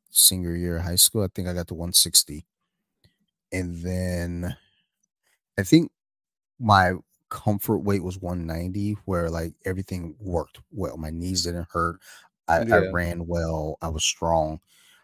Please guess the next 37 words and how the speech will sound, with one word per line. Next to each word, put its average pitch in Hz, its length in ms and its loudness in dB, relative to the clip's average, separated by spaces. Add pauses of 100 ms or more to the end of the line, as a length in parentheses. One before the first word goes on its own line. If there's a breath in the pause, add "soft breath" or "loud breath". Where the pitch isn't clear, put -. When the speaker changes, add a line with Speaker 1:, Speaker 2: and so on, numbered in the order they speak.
(120)
Speaker 1:
Um, 82 440 0 (300)
I 90 220 2 (140)
got 110 260 6
down 113 240 2
to 95 60 -2
one 92 220 -4
eighty-five, 90 920 -2 (300)
um, 85 300 -4
while 80 200 -4
training 82 380 -8
jiu-jitsu, 85 540 -2 (440 soft breath)
and 92 120 0
I 90 80 2
didn't 90 400 -4
feel 82 200 -6
good 80 220 -8
at 67 100 -8
one 71 160 -12
eighty-five 131 500 -12
at 123 100 -14
all. 110 280 -16 (180)
And 95 100 0
I - 20 0
know 90 160 -2
it's 85 120 -4
only 113 160 2
Speaker 2:
Yeah. 95 100 -4
Speaker 1:
five 71 240 -4
pounds 76 320 -6
difference, 78 460 -8
but 73 240 -6 (680 soft breath)
I 90 100 2
just 87 240 2
didn't 85 220 -6
feel 82 360 -8 (400)
strong 87 460 2
enough. 90 520 -2